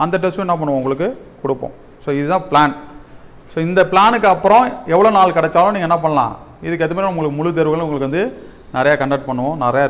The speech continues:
ரிவிஷன் பண்ணலாம். So, இந்த ஷெட்யூலை ஃபாலோ பண்ணணும் அப்படின்னா, அட்லீஸ்ட் நம்ம வந்து நீங்க இப்போ சப்போஸ் ஒர்க் பண்றீங்க அப்படின்னா, மி-, மே-,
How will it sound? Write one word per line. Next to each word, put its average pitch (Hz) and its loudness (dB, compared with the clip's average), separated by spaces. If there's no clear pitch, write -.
ரிவிஷன் 135 -6
பண்ணலாம். 120 -6
So, 151 -2
இந்த 165 0
ஷெட்யூலை 202 2
ஃபாலோ 165 2
பண்ணணும் 160 0
அப்படின்னா, 143 -2
அட்லீஸ்ட் 196 -2
நம்ம 151 0
வந்து 156 -4
நீங்க 175 -6
இப்போ 147 -4
சப்போஸ் 151 -2
ஒர்க் 143 -6
பண்றீங்க 151 -2
அப்படின்னா, 131 -4
மி-, 156 -4
மே-, 160 -2